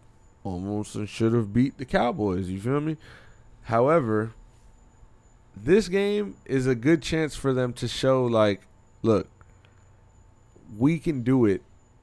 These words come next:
We just have to start getting it right." Because the Falcons, eh, with respect, they're an N F L team, so they're gonna compete, they're gonna come, it's gonna play hard, and, and all that. But a team like Washington is supposed to go in Atlanta and handle business.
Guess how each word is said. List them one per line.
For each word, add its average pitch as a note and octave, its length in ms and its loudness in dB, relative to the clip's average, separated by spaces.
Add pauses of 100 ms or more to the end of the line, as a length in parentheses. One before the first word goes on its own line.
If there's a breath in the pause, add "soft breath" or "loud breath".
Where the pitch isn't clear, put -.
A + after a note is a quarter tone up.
(400)
We A#2 160 -4
just A2 160 -6
have G#2+ 180 -2
to - 80 -16
start G2 360 -6
getting F#2 280 -8
it E2+ 80 -10
right." D2+ 260 -8 (560)
Because C#3 300 4
the C#3 80 0
Falcons, E3+ 580 0 (380 soft breath)
eh, D2 60 -12 (580)
with B2 240 2
respect, A#2+ 440 0
they're C3 140 0
an A#2 80 -6
N B2+ 140 -2
F B2+ 140 -4
L A2+ 100 0
team, B2+ 320 -8
so G#2+ 160 -4
they're A2+ 120 -2
gonna B2 200 -4
compete, A#2 400 -6
they're A2+ 100 -6
gonna A2+ 200 -4
come, A#2+ 260 -6
it's G#2 80 -10
gonna G#2+ 160 -4
play G#2 160 -4
hard, A2+ 320 2
and, F#2 400 -10 (480 loud breath)
and G2 100 -6
all A2 140 0
that. F#2 220 -2
But G#2+ 240 -2 (1700)
a - 40 -8
team F#3+ 300 2
like C#3+ 200 2
Washington C3 540 -2
is G#2 80 -8
supposed - 280 -6
to A2+ 60 -8
go A2 160 0
in G#2+ 60 4
Atlanta G2+ 360 0
and F2 140 -4
handle F#2 240 -4
business. F#2 400 -6